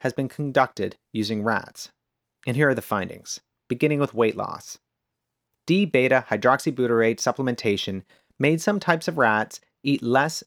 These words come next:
and lose weight, but not other types of rats. Some evidence kinda sorta indicates that D beta hydroxybutyrate supplementation might activate brown fat,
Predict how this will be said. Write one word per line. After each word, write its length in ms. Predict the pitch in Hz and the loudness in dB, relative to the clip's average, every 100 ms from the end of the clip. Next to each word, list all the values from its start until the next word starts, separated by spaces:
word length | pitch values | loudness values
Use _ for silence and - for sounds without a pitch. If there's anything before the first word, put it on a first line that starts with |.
| - | -4
and 160 | 156 | 0
lose 220 | 139 131 | 2 2
weight, 380 | 120 135 104 104 _ _ _ _ _ - | 2 2 2 -4 _ _ _ _ _ -8
but 160 | 98 95 | -8 0
not 220 | 131 139 | 0 2
other 240 | 165 165 | 0 0
types 260 | 117 101 - | -2 -4 -2
of 80 | 98 | -4
rats. 460 | 98 92 - - _ _ _ _ _ _ | -4 -6 -16 -20 _ _ _ _ _ _
Some 220 | - 156 165 | 0 2 4
evidence 420 | 147 135 135 - | 2 2 0 -4
kinda 640 | _ - - 156 165 147 | _ -4 0 2 2 2
sorta 440 | 120 - 147 170 170 | 0 2 2 4 2
indicates 600 | 160 165 175 180 - - _ _ - | 0 -2 -4 -6 -8 -12 _ _ -2
that 200 | 123 110 | -2 0
D 200 | 147 170 | 0 0
beta 420 | 127 123 127 123 | 2 2 2 0
hydroxybutyrate 1000 | 107 98 117 131 160 135 131 123 120 120 - _ _ | -2 2 2 2 -2 0 0 4 4 2 -2 _ _
supplementation 1040 | - - 131 165 170 160 127 104 98 95 - _ - | -4 0 2 2 -2 0 -2 -2 -4 -8 -12 _ -4
might 260 | 117 127 - - | -2 -2 -4 -2
activate 560 | 165 165 135 113 110 | -2 0 2 0 0
brown 300 | - 160 165 | 2 2 2
fat, 380 | - 98 - - | 0 -4 -6 -14